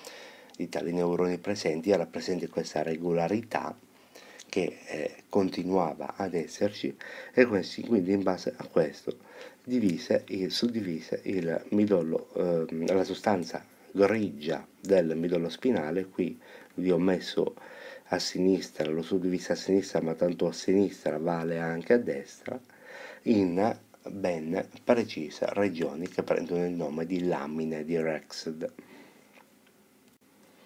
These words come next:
E quindi in ogni lamina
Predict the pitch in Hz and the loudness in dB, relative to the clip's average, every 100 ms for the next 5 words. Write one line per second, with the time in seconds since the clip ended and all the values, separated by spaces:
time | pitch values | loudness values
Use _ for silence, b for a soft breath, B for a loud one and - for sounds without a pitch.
0 | B B B B B B B B - 120 | B B B B B B B B -2 2
1 | 135 117 101 95 95 110 113 107 95 117 | 6 6 6 4 2 2 4 4 4 0
2 | - 135 90 90 101 127 | 0 0 0 0 2 2